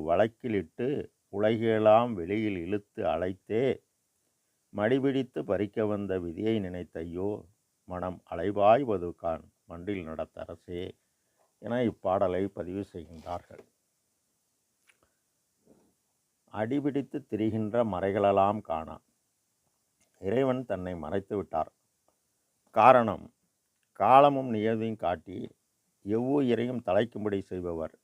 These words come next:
இறைவர். அவரும் அறிவின் வளர்ச்சிக்கு தக்கவாறு தன்னை வெளிப்படுத்தியுள்ளார்.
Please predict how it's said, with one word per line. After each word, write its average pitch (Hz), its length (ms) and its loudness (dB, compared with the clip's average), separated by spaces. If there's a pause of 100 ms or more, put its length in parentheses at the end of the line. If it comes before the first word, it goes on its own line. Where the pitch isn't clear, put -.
(280)
இறைவர். 82 420 -12 (1700)
அவரும் 117 460 4 (1300)
அறிவின் 135 400 2
வளர்ச்சிக்கு 113 540 0
தக்கவாறு 90 580 -2 (600)
தன்னை 107 240 -2
வெளிப்படுத்தியுள்ளார். 85 880 -10